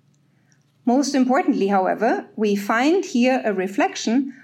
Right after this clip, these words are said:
of the Mesopotamian understanding of kingship, namely that the earthly king has been chosen by God himself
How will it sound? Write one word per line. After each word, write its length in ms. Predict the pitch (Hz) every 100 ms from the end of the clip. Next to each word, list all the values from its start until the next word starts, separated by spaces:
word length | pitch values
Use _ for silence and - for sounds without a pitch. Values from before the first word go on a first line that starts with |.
| _
of 200 | 233 226
the 100 | 240
Mesopotamian 960 | 240 247 269 285 262 - 233 226 254 247
understanding 540 | 202 208 196 185 185
of 240 | 170 - -
kingship, 640 | 320 440 - - 170 - _ _ _ _ _ -
namely 800 | 220 294 311 208 180 247 - - _ _ _ -
that 240 | 202 202
the 180 | 208 208
earthly 460 | 226 320 330 349 349
king 480 | - 302 208 254
has 260 | 269 214 208
been 320 | 208 190 185 -
chosen 640 | - 285 294 370 370 359
by 160 | 311 302
God 400 | 269 202 208 214
himself 800 | 233 214 - 185 180 262 302